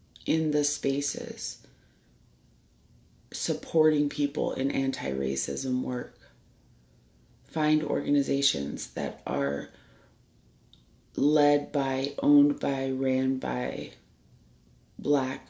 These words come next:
people, Black women especially. If you are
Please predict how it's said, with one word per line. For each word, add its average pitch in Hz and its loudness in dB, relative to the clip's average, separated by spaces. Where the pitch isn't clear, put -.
people, 139 -2
Black 131 -4
women 135 -4
especially. - -8
If 156 -2
you 170 4
are 165 2